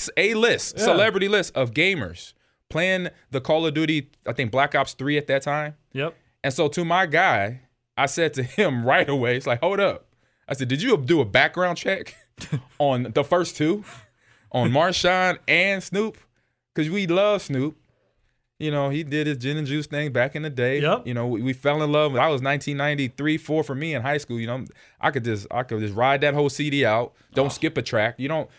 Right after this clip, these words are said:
Speaker 1: fast forward. You
Speaker 2: Nope.
Speaker 1: don't just
Speaker 2: That's
Speaker 1: play
Speaker 2: when you
Speaker 1: one
Speaker 2: just
Speaker 1: song.
Speaker 2: let it ride.
Speaker 1: You start from the start, the first song, and just let it roll.
Speaker 2: Even the
Speaker 1: So,
Speaker 2: skits. Even the skits
Speaker 1: even the
Speaker 2: in it.
Speaker 1: skits. So,
Speaker 2: <laughs>
Speaker 1: so I was like, "You know this guy."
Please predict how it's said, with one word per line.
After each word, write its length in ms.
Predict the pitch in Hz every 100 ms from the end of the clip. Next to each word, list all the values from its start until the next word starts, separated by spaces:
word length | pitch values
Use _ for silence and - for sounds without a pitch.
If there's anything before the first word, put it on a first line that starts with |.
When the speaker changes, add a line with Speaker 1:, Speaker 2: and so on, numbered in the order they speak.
| _
Speaker 1:
fast 320 | 131 135 123
forward. 240 | - 113 120
You 60 |
Speaker 2:
Nope. 60 | 160
Speaker 1:
don't 100 | 143
just 140 | 135 120
Speaker 2:
That's 60 | -
Speaker 1:
play 80 |
Speaker 2:
when 80 | -
you 40 | -
Speaker 1:
one 40 |
Speaker 2:
just 100 | 165
Speaker 1:
song. 140 | 160 160
Speaker 2:
let 60 |
it 20 | 151
ride. 200 | 151 151
Speaker 1:
You 80 |
start 320 | 165 165 156 -
from 260 | 143 131
the 40 | 113
start, 380 | - 165 175 -
the 100 | 117
first 280 | 170 190 190
song, 280 | 170 165 -
and 100 | 113
just 160 | 113 104
let 200 | 117 131
it 40 |
roll. 260 | 113 - 85
Speaker 2:
Even 220 | 185 190
the 40 | 196
Speaker 1:
So, 40 | 120
Speaker 2:
skits. 420 | 196 135 - -
Even 240 | 160 180 196
the 60 |
skits 180 | - -
Speaker 1:
even 140 | 175
the 60 | 185
Speaker 2:
in 40 |
it. 40 | 143
Speaker 1:
skits. 440 | 190 143 - - - 160
So, 420 | 196 - 220 170 185 -
Speaker 2:
<laughs> 120 | 151 -
Speaker 1:
so 160 | 190
I 60 | 196
was 100 | 208
like, 220 | 202 139 - _ _ -
"You 140 | 202
know 220 | 214 285
this 240 | 233 185 143
guy." 380 | 131 101 85